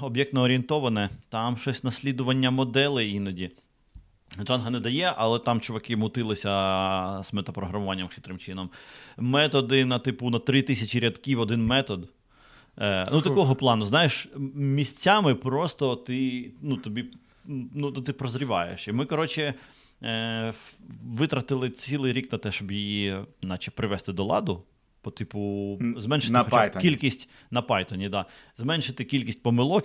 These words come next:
Speaker 1: і пришвидшити хоч якось. Ну, щоб пришвидшити, щоб ти розумів, у мене головна сторінка в якийсь момент рендерилась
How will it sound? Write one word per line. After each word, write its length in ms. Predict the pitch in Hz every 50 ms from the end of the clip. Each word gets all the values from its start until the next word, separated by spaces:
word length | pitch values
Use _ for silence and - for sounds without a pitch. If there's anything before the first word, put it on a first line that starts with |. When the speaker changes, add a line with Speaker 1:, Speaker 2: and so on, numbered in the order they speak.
| - -
Speaker 1:
і 80 | 151
пришвидшити 600 | 139 - 139 127 - - 139 156 - - - - 127
хоч 220 | - 120 110 -
якось. 340 | 113 90 90 - 98 - - - - - - - - -
Ну, 160 | 196 220 220 - - _ _ - 160 135
щоб 260 | - - 170 - -
пришвидшити, 500 | - 160 - - 180 156 - 127 - 120
щоб 180 | - 143 123 -
ти 100 | - 139
розумів, 440 | 139 127 127 151 151 135 110 98
у 20 | 107
мене 400 | 117 127 143 143 131 127 120 113
головна 420 | 110 101 127 139 131 120 131 127 113
сторінка 580 | - - 131 143 202 214 185 - 120 107 104
в 60 | 101
якийсь 320 | 104 113 - - 117 - -
момент 360 | 117 127 156 175 160 123 -
рендерилась 680 | - 131 131 120 110 113 110 107 107 107 104 - -